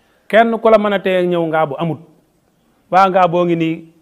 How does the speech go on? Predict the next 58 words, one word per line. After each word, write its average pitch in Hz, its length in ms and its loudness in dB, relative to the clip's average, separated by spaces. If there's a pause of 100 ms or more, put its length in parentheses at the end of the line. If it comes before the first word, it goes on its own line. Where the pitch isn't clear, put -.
(140)
tey 196 140 -2
dafa 190 180 -4
doon 175 160 0
marché 170 280 -4
bi, 151 120 -10
genn 175 200 0
wàll 151 240 -4
gépp 156 220 -6
dem 156 140 -8
ci 147 80 -12
marché 143 240 -10
bi, 135 80 -12
waaye 143 180 -4
Ngaabu 143 280 -6
ñëpp 160 220 -8
a - 20 -4
ngi 156 80 -2
nii, 139 140 -6
ñi 180 140 -6
sant 190 260 -2
Lo 165 300 0
ñëpp 185 260 -4 (600)
ci 196 100 -10
seen 196 200 -2
kàddu 170 260 -2
laay, 151 280 -2
laay 147 180 0
wax 143 180 -6
sax 143 140 -8
tey. 123 180 -8 (420)
Man 180 120 -2
sama 226 220 2
kàddu 208 240 0
bopp 185 240 0
laa 175 140 4
doon 170 120 -2
wax, 160 120 -4
waaye 175 180 2
ñoo 196 180 0
ma 196 100 2
woo 170 180 2
dugal 185 280 -2
seen 170 180 -2
kàddu 139 240 -6
ci 147 100 -10
biir. 143 180 -6 (300)
Te - 100 0
ku 220 140 -6
wedd, 190 360 -2 (380)
eh, 180 120 0
nañ 185 260 2
laaj 175 220 2
ki 202 80 -4
fi 196 160 -4
xalifab 196 300 2
sëñ 170 180 -8
Amsatu 160 300 -6
Lo 151 260 -4